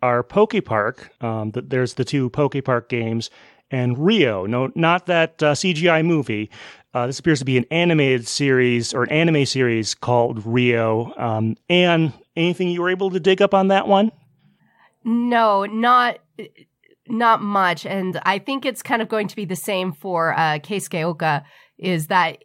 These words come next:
Speaker 2: it, I get the impression that a lot of their work is, like, on commercials and stuff, which can be a lot harder to track down specific credits.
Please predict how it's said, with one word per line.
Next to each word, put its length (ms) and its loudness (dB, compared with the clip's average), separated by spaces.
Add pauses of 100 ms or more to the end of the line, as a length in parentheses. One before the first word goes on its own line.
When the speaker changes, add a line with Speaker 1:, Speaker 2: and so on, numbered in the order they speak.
Speaker 2:
it, 240 -8 (680)
I 120 0
get 240 -2
the 160 -2
impression 680 -4
that 340 2
a 80 -2
lot 320 4
of 140 -6
their 200 -4
work 380 -6
is, 200 -10
like, 200 -2
on 160 0
commercials 580 -6
and 140 -6
stuff, 340 -2
which 300 -6
can 240 -4
be 100 -2
a 60 2
lot 360 2
harder 440 -4
to 160 -10
track 400 -2
down 260 -4
specific 640 -10
credits. 680 -6